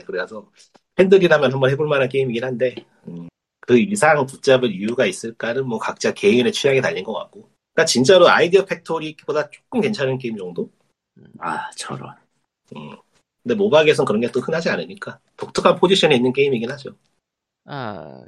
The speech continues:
Speaker 3: 그리고 그 쓰리디에스 닌텐도 이샵 종료 관련해서 한국 닌텐도에서도 공지가 나왔는데요. 한국 이샵 쪽은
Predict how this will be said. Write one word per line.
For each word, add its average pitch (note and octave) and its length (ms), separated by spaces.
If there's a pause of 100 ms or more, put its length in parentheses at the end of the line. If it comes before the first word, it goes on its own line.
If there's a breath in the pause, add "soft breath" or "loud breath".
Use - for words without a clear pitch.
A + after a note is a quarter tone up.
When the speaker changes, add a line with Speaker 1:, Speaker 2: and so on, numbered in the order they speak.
Speaker 3:
그리고 A#2 440
그 F#2+ 360
쓰리디에스 D#3+ 1120
닌텐도 A2+ 800
이샵 G#2 500
종료 F#2+ 840
관련해서 D#2 600 (240)
한국 D#3+ 360
닌텐도에서도 G2+ 840
공지가 - 360
나왔는데요. F2 800 (480)
한국 G#3 460
이샵 D#3 320
쪽은 B2 1000